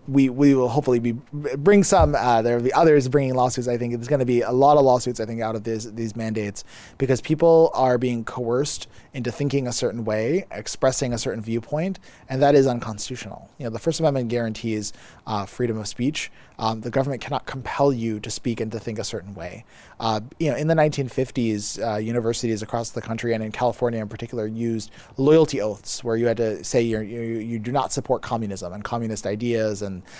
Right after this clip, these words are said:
uh, that was struck down by courts across the country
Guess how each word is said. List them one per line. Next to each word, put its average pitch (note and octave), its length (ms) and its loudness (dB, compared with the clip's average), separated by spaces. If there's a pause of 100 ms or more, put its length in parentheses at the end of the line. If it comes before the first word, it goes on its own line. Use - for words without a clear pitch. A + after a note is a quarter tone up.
(160)
uh, A#2 120 -2
that C3+ 240 4
was C3+ 180 2
struck - 420 0
down A#2 380 2
by G#2 180 -2
courts A#2+ 420 -2
across A2 280 -4
the - 100 -8
country D#3 480 0